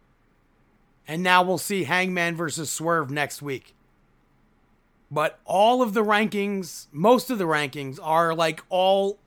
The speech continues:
out of order, where it makes no sense. I don't understand. Swerve showed up on Dynamite this week saying four and oh.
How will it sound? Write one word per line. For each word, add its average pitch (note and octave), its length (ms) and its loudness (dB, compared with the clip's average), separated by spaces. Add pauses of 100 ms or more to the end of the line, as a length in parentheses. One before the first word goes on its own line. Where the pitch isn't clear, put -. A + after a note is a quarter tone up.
out F#3 220 2
of F#3+ 180 -2
order, F#3 500 -2 (1120)
where G3 220 2
it G3 40 -6
makes F#3+ 280 -2
no G3+ 200 0
sense. F#3+ 540 -4
I G3 60 -2
don't A#3+ 160 0
understand. G#3+ 560 -2 (360)
Swerve A#3 520 2
showed A3 360 4
up G3 300 4
on F#3 480 0 (400)
Dynamite F3 540 2
this D#3 200 -8
week D#3 240 -6 (140)
saying F#3+ 360 -2
four G3 360 0
and E3 80 -2
oh. E3+ 220 0